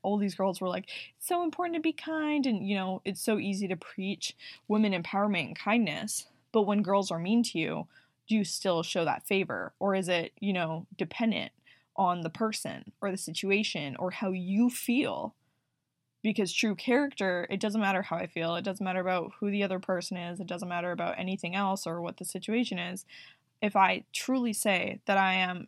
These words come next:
a kind and <laughs> loving human being, that I know that I am,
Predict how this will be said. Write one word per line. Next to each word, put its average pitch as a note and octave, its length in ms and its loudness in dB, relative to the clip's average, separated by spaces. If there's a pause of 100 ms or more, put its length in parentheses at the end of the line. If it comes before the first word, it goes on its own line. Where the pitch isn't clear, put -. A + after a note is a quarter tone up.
a F#3 340 -2
kind G#3 600 0
and G3 220 0
<laughs> - 0 -
loving A3 420 2
human G3+ 340 2
being, G3+ 440 0 (460)
that F#3+ 80 2
I G3+ 80 4
know G#3+ 180 6
that A3+ 140 4
I F3 40 0
am, E3 400 -2